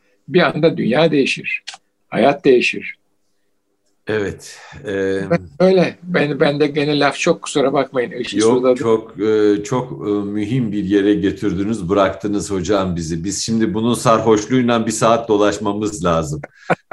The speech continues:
Speaker 2: Bunu bir tefekkür edip
Speaker 1: <laughs> Ben de
Speaker 2: hazmetmemiz lazım
Speaker 1: Ben
Speaker 2: gönlümüzde.
Speaker 1: de öyle, ben de öyle, ben de öyle. Güzel söz işte bakın Kemal Bey.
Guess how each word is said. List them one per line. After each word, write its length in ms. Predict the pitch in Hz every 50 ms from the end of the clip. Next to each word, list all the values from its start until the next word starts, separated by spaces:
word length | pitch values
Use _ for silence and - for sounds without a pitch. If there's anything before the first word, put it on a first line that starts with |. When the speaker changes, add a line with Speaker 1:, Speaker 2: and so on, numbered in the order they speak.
| -
Speaker 2:
Bunu 200 | 117 127 131 -
bir 120 | 131 139 -
tefekkür 500 | 139 127 - - 135 127 135 - 143 123
edip 220 | 127 127 147 147
Speaker 1:
<laughs> 20 |
Ben 60 | - -
de 80 | - - - _ _
Speaker 2:
hazmetmemiz 880 | - 113 123 131 123 - 117 127 123 - - 117 117 123 135 135 123 117
lazım 360 | 117 107 101 98 90 104 98
Speaker 1:
Ben 60 | 92
Speaker 2:
gönlümüzde. 580 | 101 101 98 98 92 95 92 - - 165 - 165
Speaker 1:
de 40 | 143
öyle, 280 | 131 123 110 104 - -
ben 220 | - 131 135 135
de 40 | 131
öyle, 340 | 127 113 104 95 92 95 92
ben 220 | - 110 110 107
de 100 | 104 104
öyle. 300 | 101 101 98 95 95 92 - _ _ _ _ _ _ _ _
Güzel 320 | - 120 120 156 165 170 160
söz 280 | - - - 113 104 104
işte 280 | 101 - - - 95
bakın 240 | 101 107 104 113 107
Kemal 400 | - - 104 104 107 104 104 95
Bey. 220 | 95 92 90 92